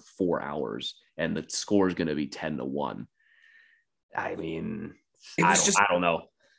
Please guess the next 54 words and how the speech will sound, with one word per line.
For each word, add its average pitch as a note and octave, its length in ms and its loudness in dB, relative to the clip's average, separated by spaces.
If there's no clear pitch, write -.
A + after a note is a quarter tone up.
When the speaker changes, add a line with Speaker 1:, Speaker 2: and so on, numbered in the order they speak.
Speaker 2:
It F#3 60 8
was G3 200 8
so A#3 100 8
weird G#3 300 6
to G#3 40 4
me F3 120 8
because F3 200 4
it F#3 40 6
was F3+ 120 4
like, E3+ 240 0
"That's - 280 -2
icing. F#3+ 440 2
Like, - 200 -6
I F#3+ 120 4
can G3 180 6
see G3 160 4
that F#3+ 160 6
from F#3+ 180 4
up D#3+ 100 2
here. A3+ 220 8
No D3+ 100 6
one A3 160 6
touched C#4 320 0
it." - 140 4
And G3 100 8
then B3 80 8
there G#3+ 100 10
were A3 100 12
a G#3+ 40 2
couple A#3 240 6
they F#3+ 120 10
called G#3+ 240 8
on G3 120 8
the E3 120 10
Avs, F3+ 360 6
and F3 80 0
I F#3 60 2
was F#3 120 4
like, F#3 140 4
"What? A3+ 180 -4
What? D#3 240 -6
You, E3+ 260 4
Speaker 1:
Like, D#3 100 6
Speaker 2:
one C4 140 12
guy A3 180 10
waved G#3 280 10
it E3+ 80 6
off, D4 220 8
the A3 100 10
other A#3 140 10
guy's G#3+ 240 8
saying G#3 180 8
it's F3+ 140 4
icing." A#3 420 6